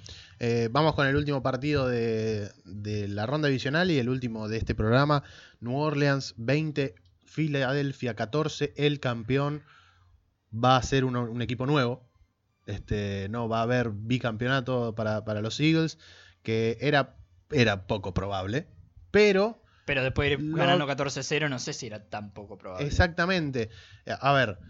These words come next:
Speaker 1: digo que era poco probable porque es un equipo que tenía nueve y siete en la temporada regular y estaba en ronda divisional.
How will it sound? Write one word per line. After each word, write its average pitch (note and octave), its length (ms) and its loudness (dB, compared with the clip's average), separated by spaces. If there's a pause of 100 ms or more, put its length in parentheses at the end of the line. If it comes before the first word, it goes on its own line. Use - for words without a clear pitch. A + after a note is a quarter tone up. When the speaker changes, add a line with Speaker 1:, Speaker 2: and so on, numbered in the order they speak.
(360)
Speaker 1:
digo G3 220 4
que E3+ 60 4
era D#3+ 120 6
poco C#3 240 0
probable C#3+ 340 4
porque A2+ 180 -4
es G#2+ 80 -12
un A2+ 100 -6
equipo B2 280 -4
que G2+ 120 -6
tenía A2 280 -6
nueve B2+ 300 -2
y G#2+ 60 -4
siete C3+ 340 0
en A2 60 -4
la G#2 80 -6
temporada G#2+ 340 -4
regular G#2+ 480 2
y C#3 80 0
estaba A#2+ 320 -2
en A2 140 -6
ronda A#2+ 240 -2
divisional. C3+ 580 -4